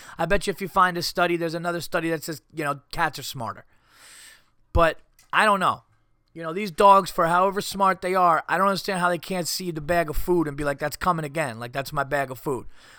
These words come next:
Unless they do see it and they're like, "I'm still gonna eat like an animal 'cause that's what I am."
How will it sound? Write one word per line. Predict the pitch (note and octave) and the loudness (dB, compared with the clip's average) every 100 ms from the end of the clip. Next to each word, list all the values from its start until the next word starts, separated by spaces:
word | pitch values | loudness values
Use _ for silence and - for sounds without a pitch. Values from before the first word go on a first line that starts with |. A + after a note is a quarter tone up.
| - | -2
Unless | E3+ G#3+ A3+ - | 2 4 4 2
they | G3 | -2
do | D#3+ A3+ | -2 -2
see | G3+ - F3 | -2 0 -2
it | E3 | -2
and | D#3+ | -2
they're | E3+ | 0
like, | E3 D#3+ | 0 0
"I'm | D#3 | -2
still | - F3+ | 0 0
gonna | D#3 | -2
eat | C#3 C3 | -6 -8
like | C3 | -6
an | C#3 | -4
animal | C3 C3 B2 | -6 -6 -10
'cause | C#3 | -6
that's | B2+ - | -4 -4
what | B2+ | -4
I | A2+ | -6
am." | G#2 | -10